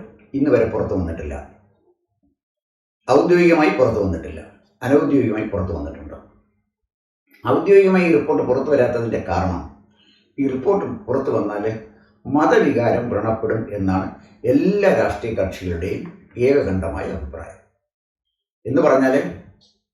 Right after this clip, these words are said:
ഹിന്ദുക്കൾക്ക് മതവികാരമില്ല, അതുകൊണ്ട് പ്രത്യേകിച്ചൊന്നും വ്രണപ്പെടാൻ പോകുന്നില്ല. തീ വെച്ചവർക്ക് മതവികാരമുണ്ട്, അത് വ്രണപ്പെടും, അത് വ്രണപ്പെടാൻ അനുവദിക്കില്ല എന്നുള്ളതാണ് മാറി മാറി വന്ന എല്ലാ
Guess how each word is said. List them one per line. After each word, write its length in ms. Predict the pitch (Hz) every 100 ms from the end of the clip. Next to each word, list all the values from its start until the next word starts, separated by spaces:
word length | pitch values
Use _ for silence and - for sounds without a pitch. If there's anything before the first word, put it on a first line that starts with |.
| _
ഹിന്ദുക്കൾക്ക് 680 | - 139 175 180 156 143 147 - - - _ _ _ _ _ 139
മതവികാരമില്ല, 840 | 131 151 156 151 139 107 95 92 - - _
അതുകൊണ്ട് 400 | 123 - 120 110 - - - _ _
പ്രത്യേകിച്ചൊന്നും 540 | - 190 165 123 120 143
വ്രണപ്പെടാൻ 460 | - - - 113 95
പോകുന്നില്ല. 400 | 95 90 85 - - - _ _ _ _
തീ 80 | 180 214
വെച്ചവർക്ക് 440 | - 143 139 147
മതവികാരമുണ്ട്, 680 | 143 127 127 123 104 90 85 - -
അത് 140 | 156 202
വ്രണപ്പെടും, 500 | - 110 110 92 95 - - -
അത് 100 | 139
വ്രണപ്പെടാൻ 440 | - - - 113 107
അനുവദിക്കില്ല 520 | 98 95 95 87 80 - -
എന്നുള്ളതാണ് 500 | - 95 85 92 92 - - _ _ _ 95
മാറി 280 | 95 135 120
മാറി 260 | 120 107
വന്ന 240 | 92 90 120
എല്ലാ 340 | 101 101 123